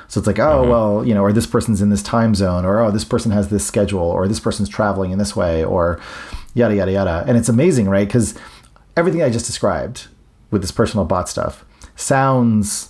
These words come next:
Speaker 1: at least to me, you know, fairly tractable. You know, I could sort of imagine going to, like, a Disney World and having this experience. Um, but in terms of what you're talking about,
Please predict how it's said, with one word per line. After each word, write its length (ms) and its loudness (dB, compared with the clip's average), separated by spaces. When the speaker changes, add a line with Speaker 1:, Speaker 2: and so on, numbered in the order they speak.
Speaker 1:
at 80 2
least 180 0
to 80 0
me, 440 2
you 100 2
know, 100 2
fairly 720 0
tractable. 680 -4
You 100 0
know, 260 0
I 100 -2
could 160 0
sort 160 0
of 80 2
imagine 300 0
going 180 2
to, 80 -2
like, 80 -2
a 40 -2
Disney 280 2
World 300 2
and 80 -2
having 220 0
this 140 -6
experience. 600 -4
Um, 340 -2
but 260 -2
in 60 -4
terms 200 0
of 80 2
what 140 0
you're 120 2
talking 440 -2
about, 460 -2